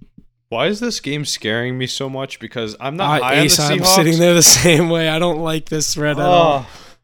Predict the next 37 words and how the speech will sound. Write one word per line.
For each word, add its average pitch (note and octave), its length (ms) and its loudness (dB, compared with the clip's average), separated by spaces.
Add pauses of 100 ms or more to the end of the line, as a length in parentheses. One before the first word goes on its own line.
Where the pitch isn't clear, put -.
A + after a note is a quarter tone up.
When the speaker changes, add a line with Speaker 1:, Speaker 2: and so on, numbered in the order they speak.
(160)
Speaker 1:
I E3 140 2
do F3+ 160 0
the G3+ 100 4
pick E3 320 2
'em F#3 160 0
too, D#3 320 0
and C#3+ 220 -2
one C#3 100 -2
of C#3+ 40 -2
my D3 100 0
buddies C3 380 -2
sends C3 240 -6
it A#2+ 80 -16
to - 100 -16
me A#2+ 40 -6
every A#2 180 -8
week A2+ 200 -8
'cause - 120 -12
he A#2+ 100 -6
doesn't A2+ 420 -12
know A#2+ 160 -6
too - 160 -14
much A2+ 160 -10
about A2 200 -4
it. - 20 -4
He's G#2+ 100 -8
like, G#2+ 180 -10
"Y-, A#2 80 -12
you C#3+ 160 -10
got C3+ 180 -6
some A#2 120 -16
good A2 160 -12
picks, - 240 -14
give A#2+ 140 -12
them G#2+ 100 -14
to G#2+ 60 -12
me." G#2+ 100 -16